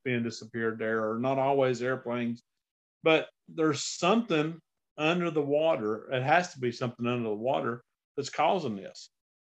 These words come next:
And I've heard all kinds of theories about a giant crystal pyramids. I've heard about aliens. I've heard about everything in the world, but there's no, not one single excuse that can explain everything.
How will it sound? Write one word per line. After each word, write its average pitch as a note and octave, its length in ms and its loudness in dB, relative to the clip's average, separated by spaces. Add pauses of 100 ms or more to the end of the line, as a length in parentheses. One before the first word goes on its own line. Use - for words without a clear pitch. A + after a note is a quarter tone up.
(280)
And D3 420 4
I've C#3+ 200 2
heard D3+ 240 4
all D3 180 6
kinds D3 260 -2
of C3+ 140 0
theories C3 420 2
about B2 320 2
a A#2+ 80 -2
giant C3+ 480 0 (220)
crystal C#3 520 -2
pyramids. B2+ 680 2
I've A#2 200 0
heard A#2 200 0
about B2 360 2 (440)
aliens. D3+ 680 4
I've B2+ 220 0
heard B2+ 220 -2
about B2 280 -2
everything F3 440 2
in E3+ 40 -2
the D#3 80 0
world, C#3+ 400 4 (560)
but D#3 180 4
there's C3+ 300 0
no, F3+ 560 6 (160)
not E3 400 4
one F3+ 420 0
single E3+ 720 2
excuse C#3 720 -4
that C3 160 -2
can B2+ 140 -4
explain A#2+ 420 -2
everything. G2 440 -4